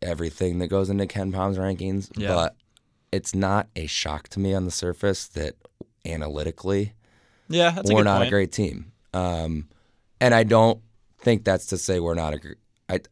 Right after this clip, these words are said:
Speaker 1: I don't think we're a great <laughs> team. I think we're
Speaker 2: A team
Speaker 1: an
Speaker 2: that could get
Speaker 1: average to
Speaker 2: yeah.
Speaker 1: good team
Speaker 2: Yeah.
Speaker 1: on a given night. And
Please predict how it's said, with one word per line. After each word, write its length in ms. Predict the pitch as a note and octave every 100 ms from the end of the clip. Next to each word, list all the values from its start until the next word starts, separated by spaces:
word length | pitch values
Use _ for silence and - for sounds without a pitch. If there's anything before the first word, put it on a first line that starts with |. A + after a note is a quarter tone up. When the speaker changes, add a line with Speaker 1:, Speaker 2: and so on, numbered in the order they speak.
| _ _
Speaker 1:
I 60 | -
don't 240 | F2 -
think 220 | - F2 -
we're 100 | E2
a 60 |
great 180 | - -
<laughs> 0 |
team. 240 | - - -
I 100 | -
think 240 | F#2+ F#2+
we're 200 | F#2 F2 D#2+ - - _ _ _ _ _ _ _ _ -
Speaker 2:
A 60 | A#2+
team 240 | F#3 E3+
Speaker 1:
an 100 | -
Speaker 2:
that 60 | -
could 140 | -
get 60 | A2
Speaker 1:
average 460 | A2+ G#2 A2 -
to 120 | - B2
Speaker 2:
yeah. 80 | G#2+
Speaker 1:
good 220 | G#2 E2
team 360 | - D#2 F#2 G#2+
Speaker 2:
Yeah. 220 | G2+ A2+ - -
Speaker 1:
on 140 | F#2 F#2+
a 60 |
given 340 | F2 F2+ F2 D#2+
night. 360 | D2 D2+ - _ _ _ _ _ -
And 680 | G#2+ G2 F#2+ F#2 F#2 F2+